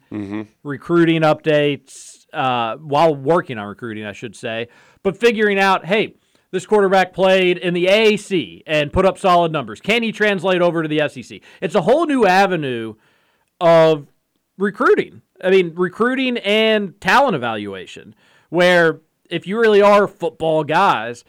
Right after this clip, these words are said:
Speaker 2: it's another, it's another chance for U K to separate themselves, Roush.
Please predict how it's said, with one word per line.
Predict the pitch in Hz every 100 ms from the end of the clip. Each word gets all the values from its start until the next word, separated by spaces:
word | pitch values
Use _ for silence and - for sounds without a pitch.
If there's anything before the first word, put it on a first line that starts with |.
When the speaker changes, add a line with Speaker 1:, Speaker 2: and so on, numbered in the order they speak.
| _ -
Speaker 2:
it's | - 254
another, | 330 415 214 214
it's | 208
another | 226 262 233
chance | 208 202 180
for | 170
U | 156 151
K | 147 135
to | 107
separate | 113 98 92 87
themselves, | 98 98 101 80 110
Roush. | 104 -